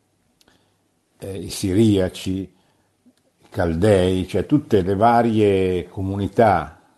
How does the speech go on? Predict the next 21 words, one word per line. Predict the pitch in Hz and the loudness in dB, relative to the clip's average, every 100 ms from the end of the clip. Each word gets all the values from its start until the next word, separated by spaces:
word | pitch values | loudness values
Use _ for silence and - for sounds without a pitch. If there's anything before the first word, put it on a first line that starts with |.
| _ _ | _ _
cristiane, | - 90 - 117 117 98 85 92 120 120 _ _ _ _ _ _ _ _ _ _ _ _ _ _ _ _ - - | -10 -10 -8 0 2 2 -2 -4 -6 -10 _ _ _ _ _ _ _ _ _ _ _ _ _ _ _ _ -20 -20
a, | - - - | -14 -14 -8
a | 117 | -2
loro | 131 165 | 0 2
volta | 135 151 143 | 2 2 0
poi | 143 139 | 0 0
divisi | 113 123 151 98 98 95 | 0 0 0 0 -4 -2
in | 98 | 0
una | 110 110 101 | 2 2 2
maggioranza | 101 101 92 110 123 117 104 98 | 0 0 0 2 2 0 -2 -4
che | - | -4
normalmente | 95 95 98 95 95 107 107 107 | -6 -4 -6 -6 -2 -2 -2 0
è | 90 | -2
ortodossa, | 90 - 90 120 110 - 87 | -2 -8 0 0 0 -2 -8
cioè | 90 | -4
non | 90 95 | -2 -2
è | 95 | -2
in | 92 | -4
comunione | 101 95 92 104 101 87 | -6 -6 -4 -4 -6 -8
col | - 113 | -8 -8
Papa, | 110 90 85 - 117 | -2 -2 -2 -2 -2